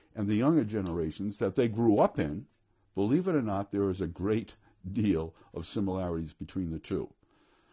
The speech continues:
uh, which we can go through at, at a later date. The biggest differences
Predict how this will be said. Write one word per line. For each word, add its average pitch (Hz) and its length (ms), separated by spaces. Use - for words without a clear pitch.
uh, 82 440
which 92 220
we 113 80
can 95 140
go 87 180
through 87 560
at, 92 280
at 92 80
a 85 80
later 82 280
date. 85 340
The 147 100
biggest 175 480
differences 165 720